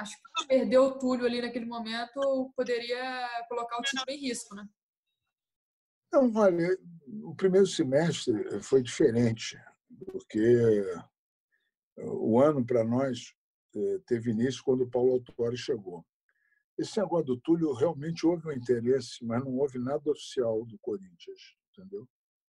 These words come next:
Speaker 2: Mas também, mesmo que viesse, naquele ano eu não venderia, porque tá, tá, tava um cheiro bom. Um cheiro bom e, e o Túlio era um ídolo da torcida.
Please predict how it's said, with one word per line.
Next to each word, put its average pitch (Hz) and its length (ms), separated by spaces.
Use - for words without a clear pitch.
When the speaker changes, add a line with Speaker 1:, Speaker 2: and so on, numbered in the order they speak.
Speaker 2:
Mas 131 160
também, 160 400
mesmo 151 320
que 151 100
viesse, 123 500
naquele 123 480
ano 143 180
eu 143 40
não 143 140
venderia, 123 600
porque 120 580
tá, 123 160
tá, 147 200
tava 147 200
um 143 60
cheiro 143 340
bom. 107 240
Um 113 100
cheiro 123 320
bom 127 460
e, 120 40
e 113 560
o 104 60
Túlio 113 380
era 123 160
um 107 100
ídolo 113 380
da 101 140
torcida. 123 720